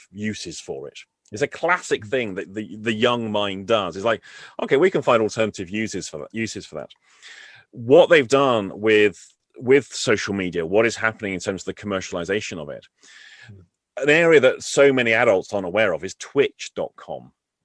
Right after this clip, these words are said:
Speaker 1: Now, I've been, this is something I've been looking at quite a lot recently. So, like, where, where are the young people in terms of this technology? What are they doing?
Speaker 2: Hmm.
Speaker 1: Twitch dot com reveals something really, I think, really profound. Look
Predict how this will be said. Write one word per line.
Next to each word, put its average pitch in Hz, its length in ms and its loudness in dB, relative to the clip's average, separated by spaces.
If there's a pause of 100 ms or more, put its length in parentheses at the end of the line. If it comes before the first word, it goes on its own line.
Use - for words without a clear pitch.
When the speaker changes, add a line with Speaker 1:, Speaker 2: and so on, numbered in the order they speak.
(100)
Speaker 1:
Now, 117 280 -2 (640)
I've 160 160 2
been, 175 200 4
this 160 200 -2
is 196 160 -4 (160)
something 131 280 -2
I've 120 160 2
been 110 180 0
looking 113 260 0
at 98 120 -2
quite 101 200 -2
a - 20 0
lot 87 140 -2
recently. 92 400 -6
So, 117 180 -10
like, 117 180 -6
where, 131 240 0
where 147 360 4
are 180 160 4
the 123 80 -2
young 117 320 0
people 85 500 -10
in 98 160 -10
terms 95 220 -10
of 90 60 -10
this 82 80 -14
technology? 82 420 -12
What 98 180 -2
are 92 60 -12
they 87 120 -4
doing? 82 440 -8
Speaker 2:
Hmm. 113 100 -14 (380)
Speaker 1:
Twitch 190 260 0
dot 175 160 0
com 107 300 -6
reveals 110 560 -2
something 92 440 -10
really, 120 560 -2 (180)
I 123 160 -2
think, 95 340 -12
really 101 220 -6
profound. 87 560 -14 (840)
Look 131 340 2